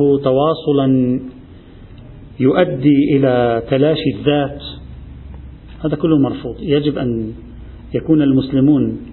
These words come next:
في علاقاتهم مع الآخر بحيث تستقل هويتهم وتحمى هويتهم وتبقى محفوظة، عندهم هويتهم الخاصة،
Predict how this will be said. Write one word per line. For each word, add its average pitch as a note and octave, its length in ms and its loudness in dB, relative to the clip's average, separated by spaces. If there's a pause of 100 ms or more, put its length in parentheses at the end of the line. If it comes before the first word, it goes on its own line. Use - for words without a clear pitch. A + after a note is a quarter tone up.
(320)
في C#3+ 80 2
علاقاتهم C3+ 720 2
مع B2 180 2
الآخر E3 400 -2
بحيث D3 520 0
تستقل G3+ 600 0
هويتهم C#3 680 2 (640)
وتحمى E3 500 0
هويتهم C3 680 0
وتبقى D#3 360 0
محفوظة، C#3 380 0
عندهم C3+ 300 0
هويتهم C3+ 420 0
الخاصة، D3 460 -6